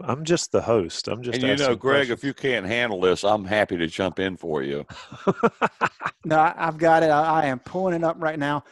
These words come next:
Speaker 3: The, I think what everybody needs to know is that there was legitimate beef, uh, with Phil Longo because his offenses at Ole Miss, while they were explosive, they really struggled scoring touchdowns in the red zone. And same issue occurred last year.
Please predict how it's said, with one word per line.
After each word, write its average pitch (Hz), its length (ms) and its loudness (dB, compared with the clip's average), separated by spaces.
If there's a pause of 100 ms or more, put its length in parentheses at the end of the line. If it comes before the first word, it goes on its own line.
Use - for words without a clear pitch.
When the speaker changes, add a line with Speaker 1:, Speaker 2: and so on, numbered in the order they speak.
(140)
Speaker 3:
The, 175 300 4 (580)
I 196 120 -2
think 208 180 2
what 190 140 6
everybody 190 300 6
needs 175 200 0
to 160 60 -2
know 156 340 4
is 135 160 -2
that 151 140 -6
there 170 100 2
was 151 160 0
legitimate 151 540 -2
beef, 147 560 -4
uh, 143 280 2
with 147 200 -6
Phil 143 200 2
Longo 131 460 -2
because 123 480 -8 (300)
his 143 340 -6
offenses 147 640 0
at 135 200 -6
Ole 151 160 -2
Miss, 143 360 -2
while 131 180 -4
they 131 80 -4
were 131 160 -6
explosive, 160 800 0 (340)
they 135 100 -4
really 147 280 -2
struggled 143 400 -4
scoring 131 240 -8
touchdowns 139 500 -4
in 135 80 -8
the 135 80 -6
red 131 220 -2
zone. 131 340 -4 (320)
And 127 80 -14
same 175 380 0
issue 156 440 -2 (480)
occurred 143 280 -2
last 131 400 -2
year. 113 240 -12